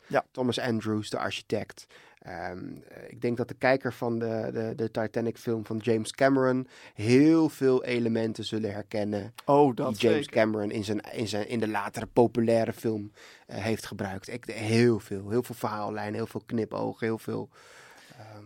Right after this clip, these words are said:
Speaker 1: Ja, soort
Speaker 2: heel
Speaker 1: van
Speaker 2: veel
Speaker 1: die
Speaker 2: dingetjes.
Speaker 1: kleine dingetjes.
Speaker 2: Ja.
Speaker 1: Er zijn steeds, eh, je, je merkt inderdaad wel dat naarmate je, zeg maar, steeds nieuwere films kijkt, dat die regisseurs en die schrijvers ook allemaal de films die daarvoor kwamen hebben gezien en daar ook
Speaker 2: De
Speaker 1: inspiratie
Speaker 2: goede
Speaker 1: uit
Speaker 2: ideeën hebben ze er allemaal uitgehaald.
Speaker 1: Ja,
Speaker 2: Ja.
Speaker 1: precies.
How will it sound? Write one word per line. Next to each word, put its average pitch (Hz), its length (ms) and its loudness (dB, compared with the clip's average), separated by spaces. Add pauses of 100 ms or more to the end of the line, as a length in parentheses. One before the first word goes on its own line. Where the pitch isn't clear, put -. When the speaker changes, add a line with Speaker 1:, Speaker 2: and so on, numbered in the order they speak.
(160)
Speaker 1:
Ja, 165 200 4
soort 170 180 0
Speaker 2:
heel 135 100 4
Speaker 1:
van 175 60 4
Speaker 2:
veel 151 60 4
Speaker 1:
die 104 100 -4
Speaker 2:
dingetjes. 104 40 -4
Speaker 1:
kleine 147 380 2
dingetjes. 135 420 0
Speaker 2:
Ja. 131 100 4
Speaker 1:
Er - 60 0
zijn 143 220 -2
steeds, 160 340 -2
eh, - 60 -8 (420)
je, 143 220 2
je 135 120 0
merkt 135 420 0
inderdaad 139 460 2
wel 143 160 0
dat 131 260 -6
naarmate 135 600 2
je, 127 100 -2
zeg 127 160 -8
maar, 131 140 -8
steeds - 380 -6
nieuwere 151 440 2
films 151 340 -4
kijkt, 139 420 -2 (320)
dat 131 260 0 (100)
die 135 180 -2
regisseurs 135 640 2
en 139 80 -6
die 127 100 -6
schrijvers 135 420 0
ook 131 120 -6
allemaal 135 380 2
de 131 80 0
films 135 260 -10
die 127 80 -14
daarvoor 143 400 0
kwamen 107 340 -6
hebben - 160 -14
gezien 135 340 -8
en 127 140 -4
daar 131 180 2
ook 127 120 -2
Speaker 2:
De - 60 -8
Speaker 1:
inspiratie 131 460 -2
Speaker 2:
goede 240 220 4
Speaker 1:
uit - 80 6
Speaker 2:
ideeën 151 160 10
hebben 147 180 6
ze 147 80 6
er 131 60 8
allemaal 117 320 6
uitgehaald. 95 500 -6
Speaker 1:
Ja, 123 280 6
Speaker 2:
Ja. 120 60 -2
Speaker 1:
precies. - 560 -2